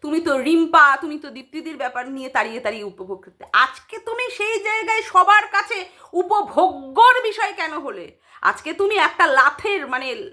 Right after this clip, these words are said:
লাথ খাওয়ার মতো কেন হলে? দাদা তো লাথি মারলো, দাদা তো সপাটে একটা লাথি মেরে দিয়েছে। হ্যাঁ, এই যে যাদের বলতে ওর কন্ট্রোভার্সি ভীষণ ভালো, এই দিদির কন্ট্রোভার্সি বাবা ভীষণ, ভীষণ ভালো। ওই দিদি এখানে এসে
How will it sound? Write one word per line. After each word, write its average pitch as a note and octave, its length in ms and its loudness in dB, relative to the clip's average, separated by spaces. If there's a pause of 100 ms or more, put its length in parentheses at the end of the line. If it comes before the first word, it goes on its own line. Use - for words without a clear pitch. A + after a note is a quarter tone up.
লাথ C4+ 360 4
খাওয়ার F#4 320 2
মতো F4 220 -6
কেন C4 220 -4
হলে? G3+ 280 -6
দাদা G3 280 0
তো E4 120 -6
লাথি E4 600 -2
মারলো, B3 560 -2 (680)
দাদা G3+ 240 4
তো F#4+ 160 -4
সপাটে D#4 360 2
একটা E4+ 200 -2
লাথি G#4 520 0
মেরে F#4 220 0
দিয়েছে। A3 480 -8 (120)
হ্যাঁ, A#3 180 -8 (140)
এই C4 120 -8
যে E4+ 140 0
যাদের E4 300 4
বলতে D#4 340 -6 (200)
ওর A4 240 2
কন্ট্রোভার্সি A4 800 2
ভীষণ F4+ 540 0
ভালো, A4+ 280 4
এই G#4 120 -4
দিদির E4+ 380 -6 (100)
কন্ট্রোভার্সি E4+ 800 0
বাবা B3 480 -2
ভীষণ, F4+ 800 -2
ভীষণ E4+ 600 0
ভালো। G#3 280 0 (300)
ওই F4 160 0
দিদি E4+ 360 2
এখানে F#4 480 2
এসে F#4 220 -2